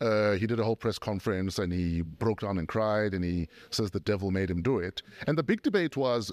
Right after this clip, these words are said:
do we throw Hansi away with his legacy, or do you say to your kids, "This is one of the greatest cricketers to ever come out of this country.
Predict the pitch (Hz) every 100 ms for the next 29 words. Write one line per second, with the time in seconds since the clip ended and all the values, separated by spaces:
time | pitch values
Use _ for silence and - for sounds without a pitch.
0 | 120 139 220 202 - 156 143 117 117 120
1 | 113 117 - 92 104 95 92 147 127 104
2 | 98 135 156 - 82 87 - - - -
3 | - - 147 131 143 - 180 175 147 -
4 | 175 107 98 104 - - - - 147 175
5 | 285 226 160 120 104 123 123 127 - -
6 | - - - 143 139 - 120 - 131 113
7 | 120 107 92 85 - 139 - 92 -